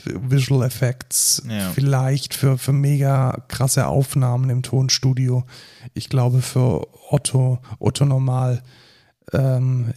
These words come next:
Speaker 1: User ist das alles, alles andere als eine sinnvolle Investition.
Speaker 2: Was eine sinnvolle Investition war, war, äh, I O S siebzehn, glaub ich.
Speaker 1: Ja, denn, äh, ich kann jetzt dich sehen, wenn du mich anrufst.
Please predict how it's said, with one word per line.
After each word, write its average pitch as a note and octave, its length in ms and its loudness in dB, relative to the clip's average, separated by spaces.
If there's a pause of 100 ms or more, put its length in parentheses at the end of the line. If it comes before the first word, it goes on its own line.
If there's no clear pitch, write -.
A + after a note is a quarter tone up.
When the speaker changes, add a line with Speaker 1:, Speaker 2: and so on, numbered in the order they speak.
Speaker 1:
User B2+ 520 2
ist - 280 -2
das A#2+ 180 -2
alles, C3+ 400 0
alles B2+ 300 -2
andere B2 520 -2
als - 200 -6
eine A#2 80 -2
sinnvolle B2+ 400 -4
Investition. B2+ 600 -2 (920)
Speaker 2:
Was A#2 200 -4
eine C#3+ 80 0
sinnvolle B2+ 560 -2
Investition A2 880 -4
war, A#2+ 480 -2 (120)
war, G#2+ 720 -4
äh, G#2 100 -4
I G#2+ 40 -4
O G#2+ 60 -2
S G#2+ 140 0
siebzehn, G2+ 420 -4
glaub F#2 240 -4
ich. - 240 -4 (100)
Speaker 1:
Ja, F3+ 340 0
denn, D#3 360 2
äh, D3+ 420 0
ich - 220 -6
kann D#3+ 260 0
jetzt - 380 0
dich - 240 -2
sehen, E3+ 380 2
wenn D3 120 2
du D3 100 2
mich C#3+ 220 -2
anrufst. C3+ 640 -2